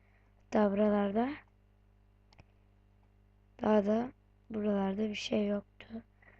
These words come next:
Normal dümdüz. Yerde, yani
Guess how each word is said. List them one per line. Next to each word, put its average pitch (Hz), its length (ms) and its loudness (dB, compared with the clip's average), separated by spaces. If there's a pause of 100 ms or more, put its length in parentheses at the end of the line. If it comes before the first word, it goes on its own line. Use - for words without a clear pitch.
(420)
Normal 196 520 -2
dümdüz. 196 640 -6 (840)
Yerde, 214 400 -2 (880)
yani 220 340 -2